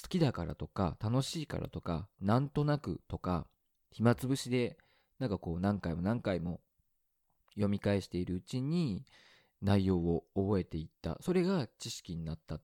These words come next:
ていう形だと思うんですよ。でも、それで動画を出して、結果的には収入を得て、生計を立てているってなったら、これって本当に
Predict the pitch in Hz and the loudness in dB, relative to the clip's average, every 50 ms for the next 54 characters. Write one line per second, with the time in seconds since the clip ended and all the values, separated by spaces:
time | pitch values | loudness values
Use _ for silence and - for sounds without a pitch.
0 | _ _ - 82 - 90 82 82 - 85 82 - 78 73 87 107 110 95 - - | _ _ -8 -8 -6 -6 -8 -6 -6 -6 -6 -6 -6 -2 0 0 0 -2 -2 -6
1 | - - 69 67 - - _ _ _ _ - - - _ _ _ _ - 160 151 | -10 -10 -10 -12 -12 -14 _ _ _ _ -20 -20 -20 _ _ _ _ 0 2 2
2 | 143 143 135 120 104 87 - - - 113 117 156 165 170 196 185 151 95 - - | 2 2 2 0 -2 -4 -6 -6 -4 -2 0 0 0 2 2 2 2 0 -2 -4
3 | - - _ - 98 104 101 104 101 104 104 104 104 107 104 107 - - - - | -10 -16 _ -4 2 6 6 6 8 6 4 4 4 2 0 0 -2 -8 -4 0
4 | 147 156 135 98 78 - 113 - _ _ _ _ _ - 107 - - 110 - 135 | 2 2 4 2 0 -2 -6 -10 _ _ _ _ _ -6 -4 -2 0 0 0 0
5 | 135 165 180 175 151 113 95 - - - 92 90 90 92 90 87 87 85 85 82 | 0 2 2 2 4 2 2 0 0 0 2 2 2 2 2 2 2 2 2 2
6 | 85 87 87 - _ - 143 143 131 113 90 71 73 - - 90 87 82 - 92 | 2 0 -2 -4 _ 0 2 2 4 2 0 -2 -4 -4 -4 -4 -2 -2 -2 -2
7 | 87 - 92 92 - 90 80 - 80 67 71 - - - - 69 67 - - - | -2 0 0 0 0 -2 -4 -4 -6 -6 -6 -8 -10 -8 -8 -8 -8 -8 -8 -8
8 | - 82 82 78 - - _ - - - - - - _ _ _ _ - - - | -6 -4 -4 -4 -6 -8 _ -20 -20 -20 -20 -20 -20 _ _ _ _ -8 -6 0
9 | 113 151 190 185 - 101 104 101 107 120 131 131 - 139 135 135 135 135 123 98 | 2 2 2 2 0 -2 -2 -2 -2 -2 -2 0 2 2 2 2 0 0 -2 -2
10 | 82 - - | -4 -4 -8